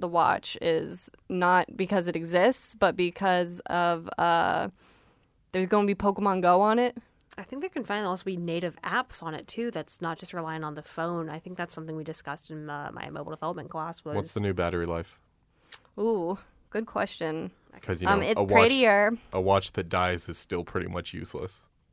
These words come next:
Speaker 1: This is, this is true. It's just like,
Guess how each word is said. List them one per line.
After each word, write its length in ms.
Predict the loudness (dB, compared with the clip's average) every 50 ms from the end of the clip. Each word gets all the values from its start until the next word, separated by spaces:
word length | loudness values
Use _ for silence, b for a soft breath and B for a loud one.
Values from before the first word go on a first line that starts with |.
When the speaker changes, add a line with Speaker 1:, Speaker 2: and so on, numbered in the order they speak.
| _ _ -14
Speaker 1:
This 180 | -14 -14 -12 -12
is, 240 | -12 -12 -12 -14 -16 -14
this 200 | -14 -14 -14 -16
is 200 | -18 -18 -18 -18
true. 400 | -14 -10 -8 -8 -8 -8 -10 -14 _ _ _ _ _ _ _ _ _ _ _ _ _ _ _ _ _ _ _ _ _ _ _ _ _ _ _ -14
It's 240 | -14 -14 -14 -14
just 240 | -14 -14 -14 -12 -8
like, 320 | -6 -6 -6 -6 -10 -14